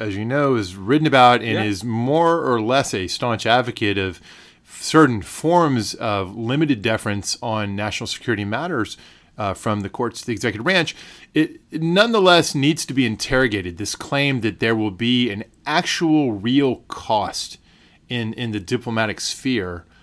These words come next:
Speaker 1: were it to go otherwise.
Speaker 2: Mm-hmm.
Speaker 1: I mean, what exactly do we think's gonna happen
Speaker 2: Right.
Speaker 1: there?
Speaker 2: And here, and here you've got Mexico saying, "Actually, you know, the,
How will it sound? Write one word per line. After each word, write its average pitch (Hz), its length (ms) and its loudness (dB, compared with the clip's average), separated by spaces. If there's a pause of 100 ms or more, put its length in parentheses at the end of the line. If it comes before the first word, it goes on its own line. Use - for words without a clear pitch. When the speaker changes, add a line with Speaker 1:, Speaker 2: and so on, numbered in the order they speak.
(180)
Speaker 1:
were 120 480 0
it 120 140 -4
to 110 100 -10
go 101 220 0
otherwise. 87 560 -6
Speaker 2:
Mm-hmm. - 180 -8
Speaker 1:
I 208 40 -4
mean, 170 300 -2
what 247 140 2
exactly 165 600 -4
do 101 100 -8
we 135 100 0
think's 107 320 -6
gonna 143 200 -6
happen 175 500 -8
Speaker 2:
Right. 127 80 -2
Speaker 1:
there? 80 240 -8
Speaker 2:
And 135 160 0
here, 180 160 4
and 143 180 2
here 165 140 0
you've 175 160 0
got 143 180 0
Mexico 139 380 -4
saying, 117 300 -2
"Actually, 113 580 0
you 113 120 -2
know, 101 140 0
the, 101 260 -2